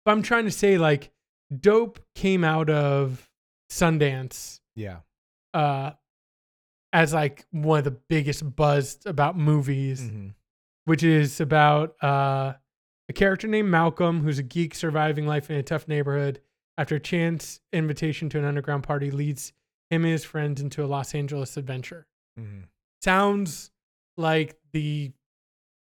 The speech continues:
Speaker 1: like, a riff on Kicks a little bit.
Speaker 2: Mm-hmm.
Speaker 1: This Dope, obviously, by its title, involves dope.
Speaker 2: Mm-hmm.
Speaker 1: But, you know, this kid kinda gets drawn into this underbelly because his shoes get stolen,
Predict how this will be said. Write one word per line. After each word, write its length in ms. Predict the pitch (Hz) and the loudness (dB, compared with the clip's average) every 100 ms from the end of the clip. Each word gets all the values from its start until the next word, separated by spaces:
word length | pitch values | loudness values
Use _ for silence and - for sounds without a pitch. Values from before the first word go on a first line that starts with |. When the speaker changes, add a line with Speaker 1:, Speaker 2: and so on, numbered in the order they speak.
| _ _ | _ _
Speaker 1:
like, 280 | 185 156 147 | -6 -4 -2
a 100 | 147 127 _ - | -4 -8 _ -8
riff 540 | 143 156 147 - - _ 156 | 0 0 0 -6 -20 _ -4
on 220 | 143 135 | -2 -4
Kicks 580 | - 156 143 - - - _ - | -6 -6 -6 -8 -8 -10 _ -6
a 60 | 156 | 0
little 160 | 143 | 0
bit. 260 | 135 135 - _ _ 123 | 0 -6 -10 _ _ -4
Speaker 2:
Mm-hmm. 80 | 226 | 0
Speaker 1:
This 240 | 220 - | 0 -2
Dope, 440 | 175 147 226 190 - | -4 0 2 2 0
obviously, 520 | 175 160 160 143 165 | 2 2 0 -4 -2
by 140 | 147 | 0
its 140 | 143 - | -2 -2
title, 400 | 175 156 135 - _ _ 170 | -2 -2 -4 -8 _ _ -6
involves 300 | 143 131 120 | -4 -4 -4
dope. 320 | 143 147 - _ _ 127 | -6 -6 -12 _ _ -12
Speaker 2:
Mm-hmm. 260 | 117 104 98 151 | -10 -10 -12 -2
Speaker 1:
But, 260 | 202 208 | -2 0
you 100 | 180 | 0
know, 180 | 165 156 | 2 0
this 280 | 147 170 - | 0 -2 -2
kid 280 | - 165 139 | -2 -2 -2
kinda 220 | 160 151 | -6 -4
gets 200 | 143 - | -4 -4
drawn 340 | 156 151 147 | 0 2 2
into 240 | 156 147 160 | 0 -4 -4
this 320 | 156 151 - - | -6 -6 -12 -6
underbelly 720 | 151 147 151 147 147 143 131 _ _ _ _ - | -2 0 0 0 0 -4 -8 _ _ _ _ -6
because 340 | 147 147 135 | -2 -2 -2
his 120 | 147 | -4
shoes 280 | - 196 143 | -2 -4 -2
get 180 | 156 - | -4 -4
stolen, 540 | - 143 135 135 143 | -4 -2 -2 -4 -8